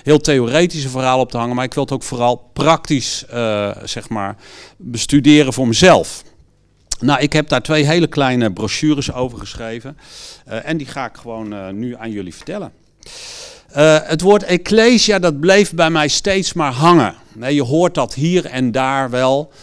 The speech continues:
Eh, nou goed, het wordt vaak vertaald met kerk. Maar eigenlijk in, in zijn origine zie je dat het vaak gebruikt wordt bij een kleine community van mensen die bij elkaar komen. Eh, bijvoorbeeld in Mattheüs staat dat heel mooi beschreven.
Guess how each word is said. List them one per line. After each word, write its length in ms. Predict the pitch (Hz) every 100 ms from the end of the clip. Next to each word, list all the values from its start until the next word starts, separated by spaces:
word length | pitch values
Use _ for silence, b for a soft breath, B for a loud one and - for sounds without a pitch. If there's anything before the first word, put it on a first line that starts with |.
| B B
Eh, 140 | 113 131
nou 220 | 104 87 98
goed, 220 | - 139
het 100 | 104
wordt 220 | 113 120 -
vaak 300 | 123 117 -
vertaald 500 | 110 127 120 117 -
met 280 | 107 - -
kerk. 480 | - 165 165 165 -
Maar 240 | 120 120 135
eigenlijk 480 | 160 180 180 156
in, 280 | 143 143 143
in 180 | 139 127
zijn 360 | 127 113 110 -
origine 640 | 135 113 110 160 160 165 B B B
zie 240 | - 160
je 100 | 165
dat 180 | 147 127
het 120 | 113
vaak 320 | - 170 170
gebruikt 480 | - 117 127 147 151
wordt 220 | 143 131
bij 260 | 120 127 123
een 120 | 120
kleine 500 | - 175 190 226 185
community 640 | - 151 139 180 190 175 147
van 240 | 120 104
mensen 420 | 123 175 - 165
die 140 | 135 113
bij 220 | 120 151
elkaar 440 | 180 170 131 113
komen. 460 | - 104 107 127 147 B B B
Eh, 80 | 107
bijvoorbeeld 440 | 113 131 117 110
in 80 | 110
Mattheüs 340 | - 135 139 123
staat 260 | 135 120
dat 140 | 123 110
heel 140 | 113
mooi 220 | 110 110
beschreven. 580 | 101 - 110 101 101 123